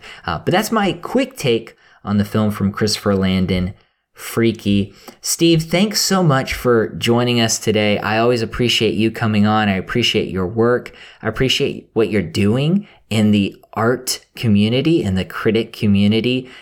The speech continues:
If our listeners want to learn more about you and how you talk about really movies and film and television shows,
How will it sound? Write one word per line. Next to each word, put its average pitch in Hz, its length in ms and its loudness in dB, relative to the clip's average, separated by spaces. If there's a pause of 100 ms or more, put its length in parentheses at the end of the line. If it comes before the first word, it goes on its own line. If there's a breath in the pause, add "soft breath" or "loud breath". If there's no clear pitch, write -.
(120 loud breath)
If - 160 -2
our 147 100 4
listeners 165 460 0
want 143 120 -2
to 131 80 0
learn 123 160 0
more 120 200 2
about 107 320 -2
you 113 320 2
and 92 320 -2 (260 soft breath)
how 101 220 -2
you 107 400 0
talk - 260 -4
about 107 380 -4 (400)
really 117 420 0
movies 113 480 2
and 85 320 -8
film 117 320 2
and 78 160 -6
television 104 400 0
shows, 95 400 -2